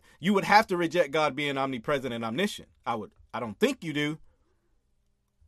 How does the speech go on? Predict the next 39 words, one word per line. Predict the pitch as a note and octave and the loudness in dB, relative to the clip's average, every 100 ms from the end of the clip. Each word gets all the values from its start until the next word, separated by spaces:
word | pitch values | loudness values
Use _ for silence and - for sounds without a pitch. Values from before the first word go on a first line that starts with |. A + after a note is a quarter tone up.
| _ _ _ - | _ _ _ -10
but | A#2 | -2
you're | F#3 | 2
not | E3 | 4
very | C3+ C3+ | 4 -2
consistent | A#2 A2 D3+ - G2+ | -2 -8 -8 -8 -10
on | G2 | -6
a | F#2 | 4
lot | E3+ B2 | 6 6
of | |
things. | G2+ - - - - _ - | -2 -20 -20 -20 -20 _ -6
And, | D#3+ | -2
and | G3+ | 2
we're | C4 | 4
gonna | A#3 D#3+ | 4 2
show | F3 D#3 | 2 2
major | C3+ E3 D3 | 4 4 2
contradictions, | C#3+ D#3 C3 C#3 - B2+ A#2+ - _ _ - _ | -2 -2 -2 -6 -4 -10 -12 -16 _ _ -20 _
uh, | G#2+ G#2 F#2+ D#2+ - _ _ _ _ _ _ _ - | -8 -6 -8 -12 -18 _ _ _ _ _ _ _ -14
in | A2+ | -6
this | D#3 - | -6 -4
video. | A#2+ F#2 D#2 F2+ | -8 -8 -12 -12
<laughs> | |
Yeah. | C3+ F2+ - _ _ _ _ _ _ | -12 -12 -16 _ _ _ _ _ _
Where | G#2+ D#3+ | -6 -4
is | F#3 D3+ | -4 -6
the | |
video | C3 C#3 D#3 D3+ C3+ B2+ | -6 -4 0 2 2 2
of | G#2+ - | -2 -14
him | - C3 | -10 -8
pulling | A#2 D3 C3 | -4 -4 -4
a | A#2 | -6
snake | - C3 A#2 | -6 -8 -8
from | B2 | -8
the | A2 | -6
lady | G#2+ A2+ A2 | -6 -6 -6
back | A2 A#2 | -8 -8
again? | G2+ F#2+ F#2 | -12 -12 2
I | D#3 | 4
don't, | B3 | 4